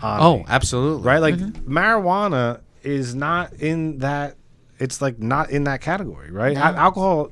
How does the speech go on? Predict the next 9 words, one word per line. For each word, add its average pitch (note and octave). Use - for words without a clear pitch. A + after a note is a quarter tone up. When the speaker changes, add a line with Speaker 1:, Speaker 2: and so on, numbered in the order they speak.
Speaker 1:
to B2
me, C#3+
is B2
not C#3+
in C#3+
that C3
category, A#2
but, A2
like, A2